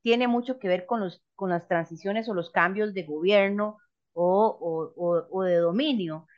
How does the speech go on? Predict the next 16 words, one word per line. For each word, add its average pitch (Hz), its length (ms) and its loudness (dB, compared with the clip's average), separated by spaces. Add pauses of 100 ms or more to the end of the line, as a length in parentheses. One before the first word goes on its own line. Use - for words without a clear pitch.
(200)
En 185 140 -4
este 202 280 -2
caso 247 320 0
son 247 200 2
más 233 220 4
de 254 80 -6
cien, 240 280 -4
creo 214 200 -2
que 254 100 -14
ciento 240 280 -6
cincuenta 220 440 -4
años 226 220 -6
de 214 80 -6
la 180 80 2
misma 196 320 -2
familia, 202 520 -2